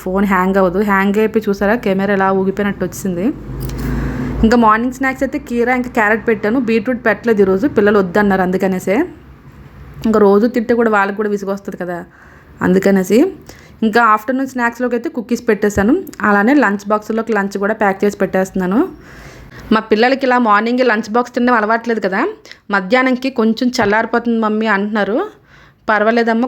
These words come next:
కొంచెం అడ్జస్ట్ అవ్వండి, ఒక్క పూటకే కదా" అని అనేసాను నేను. ఇంకా పెద్ద పాప వాళ్ళ స్కూల్లోనైతే ఏసీ ఉంటుందన్నమాట. ఏసీ రూముల్లోనే బాక్సులు పెట్టేస్తున్నారంట, కొంచెం బయట పెట్టినా బాగుండు, మరి ఏసీ రూమ్లో పెడితే చల్లగా అయిపోతాయి కదా. ఇంకొక రోజు వెళ్ళి కంప్లైంట్ అయితే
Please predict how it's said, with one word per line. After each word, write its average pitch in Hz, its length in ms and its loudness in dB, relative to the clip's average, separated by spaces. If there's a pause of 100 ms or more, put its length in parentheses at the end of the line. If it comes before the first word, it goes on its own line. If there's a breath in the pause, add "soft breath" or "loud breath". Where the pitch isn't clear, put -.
కొంచెం 214 260 -2
అడ్జస్ట్ 214 300 -2
అవ్వండి, 214 240 0
ఒక్క 202 220 -4
పూటకే 208 280 0
కదా" 190 200 2
అని 190 80 2
అనేసాను 190 420 0
నేను. 185 180 0 (480 loud breath)
ఇంకా 214 180 0
పెద్ద 214 220 -2
పాప 254 220 0
వాళ్ళ 262 180 0
స్కూల్లోనైతే 240 500 0
ఏసీ 220 280 4
ఉంటుందన్నమాట. 208 540 0 (140)
ఏసీ 208 180 0
రూముల్లోనే 233 400 2 (100)
బాక్సులు 202 320 0
పెట్టేస్తున్నారంట, 196 600 -4
కొంచెం 214 360 -4
బయట 190 260 4
పెట్టినా 208 360 0
బాగుండు, 185 380 0 (520 loud breath)
మరి 214 260 2
ఏసీ 233 160 -2
రూమ్లో 254 320 2
పెడితే 240 240 2
చల్లగా 208 280 0
అయిపోతాయి 208 380 -2
కదా. 175 160 -2 (720 soft breath)
ఇంకొక 202 320 0
రోజు 202 240 4
వెళ్ళి 233 140 2
కంప్లైంట్ 208 460 0
అయితే 214 120 -4